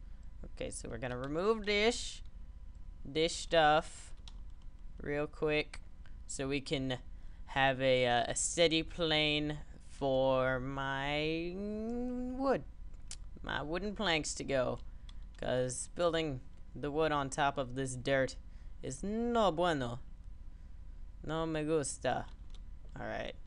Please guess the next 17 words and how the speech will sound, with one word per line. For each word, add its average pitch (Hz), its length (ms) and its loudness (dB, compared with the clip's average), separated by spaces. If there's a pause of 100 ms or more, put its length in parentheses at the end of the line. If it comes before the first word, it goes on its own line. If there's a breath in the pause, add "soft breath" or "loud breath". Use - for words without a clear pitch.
(120)
this 143 200 -2
is 123 140 -8
a - 60 -6
faster 135 460 4
way 117 240 0
of 110 100 -6
doing 170 240 2
it. 190 120 0 (1300)
Dun, 107 180 -8 (100)
dun, - 120 -10
dun, 117 240 -8
dun, 127 240 -6 (220)
dun, 107 300 -8
dun, 113 160 -8
dun, 120 140 -6
dun. 131 260 -8 (220)
Oh, 165 220 4